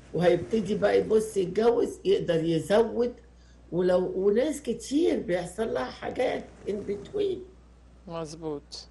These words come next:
Speaker 1: يعني أنا واحد من الناس اللي في أوهايو مأمنة عليهم
Speaker 2: مم.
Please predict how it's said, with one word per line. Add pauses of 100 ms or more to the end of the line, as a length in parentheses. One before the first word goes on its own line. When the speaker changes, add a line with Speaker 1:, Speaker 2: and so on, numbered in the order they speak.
(240)
Speaker 1:
يعني
أنا
واحد (260)
من
الناس
اللي
في
أوهايو
مأمنة
عليهم (500)
Speaker 2:
مم.